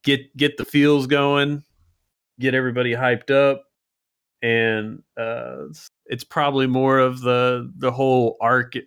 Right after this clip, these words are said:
all the arcs itself that have happened. Uh, they kinda ended this season kinda odd because everybody thought it was gonna be the final season, and it wasn't because they couldn't fit it all.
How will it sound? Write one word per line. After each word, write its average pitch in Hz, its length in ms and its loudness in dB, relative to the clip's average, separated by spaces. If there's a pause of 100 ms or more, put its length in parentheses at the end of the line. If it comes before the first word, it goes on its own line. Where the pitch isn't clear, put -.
all 120 160 0
the 117 100 -2
arcs 120 360 0
itself 120 560 -2 (560)
that 104 100 -2
have 104 120 -2
happened. 113 520 -2 (460)
Uh, 107 460 0
they 110 160 0
kinda 139 420 -2 (260)
ended 135 360 0
this 123 340 -4 (180)
season 123 640 0
kinda 117 460 -2
odd 113 400 0
because 113 640 0 (220)
everybody 120 360 0
thought 120 220 0
it 120 60 2
was 113 140 -2
gonna 120 120 -2
be 117 100 0
the 110 100 -2
final 117 320 -4
season, 113 640 -4 (160)
and 107 140 -4
it 95 160 -8
wasn't 110 560 -2 (800)
because 107 640 -2
they 104 100 -2
couldn't 104 340 -6
fit 131 240 -2
it 110 100 -2
all. 101 400 -2